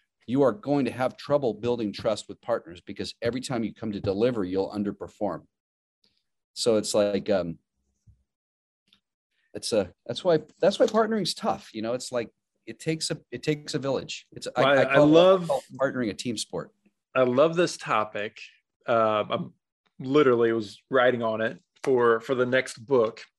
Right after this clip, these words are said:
Speaker 2: And I hit on this exact topic, right? So whenever we think about Apple, we say Apple is innovative. But the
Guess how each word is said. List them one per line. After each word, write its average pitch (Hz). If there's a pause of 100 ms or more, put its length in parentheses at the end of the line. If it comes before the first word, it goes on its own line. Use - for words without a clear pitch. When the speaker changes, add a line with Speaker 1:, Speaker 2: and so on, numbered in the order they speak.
Speaker 2:
And 123
I 123
hit 208
on 175
this 185
exact 139
topic, -
right? 180
So 196 (300)
whenever 277
we 247
think 202
about 160
Apple, 123 (200)
we 139
say 139
Apple 160
is 147
innovative. 120 (1700)
But 214
the 202